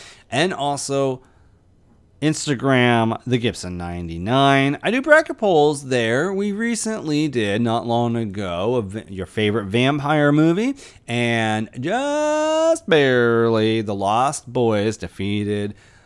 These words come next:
Let the Right One In and became your favorite vampire movie. And also, a few days ago, we finally learned what your favorite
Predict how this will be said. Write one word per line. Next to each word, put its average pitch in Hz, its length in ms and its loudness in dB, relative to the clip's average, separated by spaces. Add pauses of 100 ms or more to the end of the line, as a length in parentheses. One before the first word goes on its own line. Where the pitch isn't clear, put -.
(140)
Let 120 220 -6
the 127 100 -4
Right 147 180 4
One 233 220 0
In 175 340 0 (160)
and 131 140 -4
became 92 580 -8
your 104 480 -6
favorite 87 360 -10
vampire 92 580 -6
movie. 233 400 2 (240)
And 202 340 -2
also, 120 680 -4 (140)
a - 60 -20
few 95 200 -14
days 92 260 -8
ago, 160 380 0 (460)
we 120 280 0
finally 101 420 -4
learned 87 440 -8
what 87 200 -8
your 139 480 2
favorite 151 560 -2